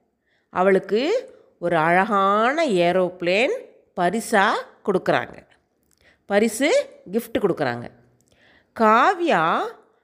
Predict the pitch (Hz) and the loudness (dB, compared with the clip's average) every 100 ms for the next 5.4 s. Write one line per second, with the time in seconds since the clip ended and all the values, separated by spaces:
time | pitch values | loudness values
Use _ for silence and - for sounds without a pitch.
0 | - 202 220 240 277 339 254 156 123 - | -10 -4 2 4 4 2 0 -4 -6 -8
1 | - - 240 226 - - 254 269 294 294 | -20 -10 -8 -8 -12 -4 2 4 4 2
2 | 190 131 143 - - - _ _ _ - | -2 -4 -10 -4 -4 -4 _ _ _ -20
3 | _ - 175 180 208 277 311 277 226 185 | _ -6 0 2 4 2 2 0 0 0
4 | 170 190 196 226 349 508 - 160 196 214 | -2 -4 -2 0 0 -2 -4 0 2 4
5 | 202 165 156 | 2 -2 -6